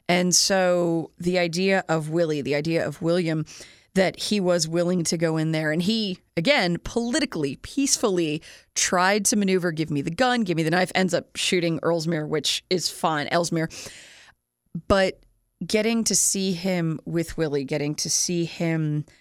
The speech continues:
with that smile on his face. And then when Lady Dunsany offers him the opportunity to leave,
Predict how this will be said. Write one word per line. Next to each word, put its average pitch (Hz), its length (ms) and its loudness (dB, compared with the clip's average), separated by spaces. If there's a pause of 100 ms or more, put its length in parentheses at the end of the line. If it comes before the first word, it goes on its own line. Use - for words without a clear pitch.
(140)
with 180 240 -2
that 165 200 -2
smile 170 380 0
on 156 60 0
his 147 140 -2
face. 143 240 0
And 160 240 -2
then 196 400 2 (320)
when 170 520 2
Lady 190 360 0
Dunsany 160 580 0 (320)
offers 180 380 0
him 214 160 2
the 190 100 0
opportunity 180 600 0
to 175 80 2
leave, 160 720 0